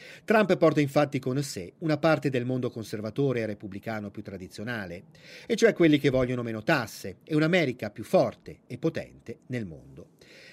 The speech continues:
Ma poi ci sono anche altre tensioni, altre storie tra gli americani pronti a votare per Donald Trump.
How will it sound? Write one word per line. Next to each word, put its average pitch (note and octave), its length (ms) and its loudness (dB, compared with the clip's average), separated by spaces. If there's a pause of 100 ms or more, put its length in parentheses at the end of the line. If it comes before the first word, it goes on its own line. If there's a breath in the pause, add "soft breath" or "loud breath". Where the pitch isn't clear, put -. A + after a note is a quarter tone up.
Ma A#3+ 80 0
poi C4 140 2
ci G#3+ 100 -4
sono F3 160 2
anche D#3+ 240 2
altre C#3 260 2
tensioni, G#2+ 680 -6 (160)
altre C#3+ 340 -2
storie C3 500 2
tra A#2+ 140 -8
gli B2 80 -4
americani C#3 600 0 (280 loud breath)
pronti D3+ 340 4
a B2 60 2
votare A#2 500 0
per F#2+ 300 -10
Donald G2 320 -10
Trump. F#2+ 500 -10